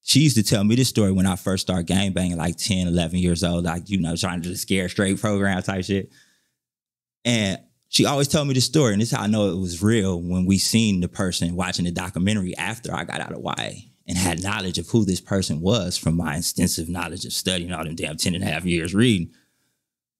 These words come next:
But the Hillside Strangler picked my mama up, took her in the hills,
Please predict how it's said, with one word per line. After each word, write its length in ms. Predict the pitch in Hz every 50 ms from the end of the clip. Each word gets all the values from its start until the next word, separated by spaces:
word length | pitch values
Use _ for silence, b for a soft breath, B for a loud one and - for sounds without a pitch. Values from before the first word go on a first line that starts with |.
| _ _ -
But 140 | 120 117 -
the 60 | 98
Hillside 500 | 95 104 113 113 104 - 113 92 92 90
Strangler 500 | - - - - 135 131 113 92 85 82
picked 220 | - - 98 78 92
my 100 | 90 85
mama 280 | 95 156 175 135 -
up, 220 | - - - _ _ _ _ _ _ _ _ _ _ _ _ _ _ _ _ _ _ _ _ _ _ _ _ _ _ _ _ _ _ _ _ _ _
took 200 | _ - 92 80
her 40 | 110
in 100 | 104 110
the 80 | 120 117
hills, 600 | 143 196 214 143 98 87 85 87 90 - -